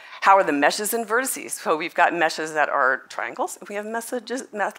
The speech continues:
meshes that are, that are quads. All of them yield different outcomes, but if you're not telling the receiver of the information on the other side what you did, where you did, how you did,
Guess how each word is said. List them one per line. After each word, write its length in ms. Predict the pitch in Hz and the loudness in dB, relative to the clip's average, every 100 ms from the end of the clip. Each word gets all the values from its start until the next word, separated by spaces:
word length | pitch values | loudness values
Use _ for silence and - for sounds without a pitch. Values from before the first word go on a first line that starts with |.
| - _ | -16 _
meshes 600 | 185 190 202 208 226 - - - - | -2 0 0 0 0 -4 -10 -16 -12
that 360 | 185 175 175 180 | 2 6 6 6
are, 400 | 165 185 185 190 - | 6 8 8 6 4
that 140 | 202 | 0
are 60 | 220 | 0
quads. 560 | - 262 302 104 - - - _ - | 4 8 8 8 2 -12 -16 _ 4
All 160 | 185 214 | 6 6
of 80 | 196 | 2
them 160 | 196 | -2
yield 180 | 185 180 | -2 -2
different 280 | 175 170 127 | -2 -2 0
outcomes, 460 | 127 - 220 220 - | 0 0 -4 -4 -4
but 160 | 180 | -4
if 120 | 180 - | -4 -2
you're 100 | 214 | 0
not 240 | 226 - | 0 0
telling 580 | - - 240 269 175 185 - - - | -2 2 4 4 2 -2 -8 -12 -6
the 100 | 175 | -4
receiver 800 | 175 - - 202 233 113 - - - | -4 -6 -6 -8 -2 -2 -2 -4 -8
of 120 | 156 | -8
the 120 | 156 | -8
information 480 | 156 170 151 147 147 | -10 -6 -8 -6 -8
on 80 | 139 | -4
the 80 | |
other 160 | 139 143 | -4 -4
side 300 | - 147 131 - - | -2 -2 -2 -6 -14
what 280 | 143 196 - | 0 0 0
you 60 | - | -2
did, 260 | 135 139 | 0 0
where 180 | 139 214 | 2 2
you 140 | 285 | 2
did, 260 | 160 127 143 | 0 0 0
how 220 | 139 185 | 2 4
you 140 | 311 180 | 4 2
did, 380 | 151 139 151 | -2 0 -2